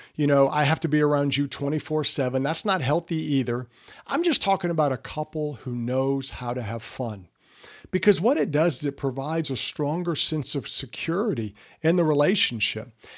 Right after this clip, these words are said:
And that security will be there even when the relationship goes through tough times or the couple are apart from each other for a while.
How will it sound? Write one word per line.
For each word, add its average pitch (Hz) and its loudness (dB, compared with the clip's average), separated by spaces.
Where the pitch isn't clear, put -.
And 165 4
that 220 4
security 190 0
will 160 4
be 185 2
there 180 6
even 208 2
when 185 4
the 170 2
relationship 151 0
goes 165 4
through 151 2
tough - -2
times 135 -2
or 202 8
the 151 -4
couple 196 2
are 190 4
apart 214 0
from 156 0
each 127 0
other 117 0
for 117 -6
a 110 -2
while. 107 -8